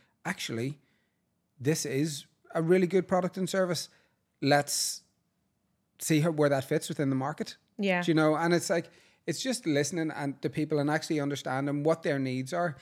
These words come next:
Speaker 1: All you're there to do on that sales call or when you meet that person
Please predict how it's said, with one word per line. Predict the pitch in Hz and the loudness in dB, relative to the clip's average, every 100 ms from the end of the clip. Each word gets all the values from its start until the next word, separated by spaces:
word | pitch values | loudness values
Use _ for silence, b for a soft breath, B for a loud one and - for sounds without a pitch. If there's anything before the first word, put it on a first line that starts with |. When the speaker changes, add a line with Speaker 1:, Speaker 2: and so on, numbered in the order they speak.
| B B B _ | B B B _
Speaker 1:
All | 190 220 | 6 6
you're | 233 202 | 6 4
there | 151 143 | 4 4
to | 151 | 2
do | 139 135 139 - | 0 2 2 0
on | 139 | 0
that | 143 135 - | 2 0 -2
sales | 143 135 135 | -4 -2 -2
call | - 151 143 143 | 2 4 4 2
or | 131 | 0
when | 131 | 0
you | 135 | 0
meet | 135 135 | 0 2
that | 147 139 | 0 0
person | 131 123 160 147 | -2 -4 -4 -6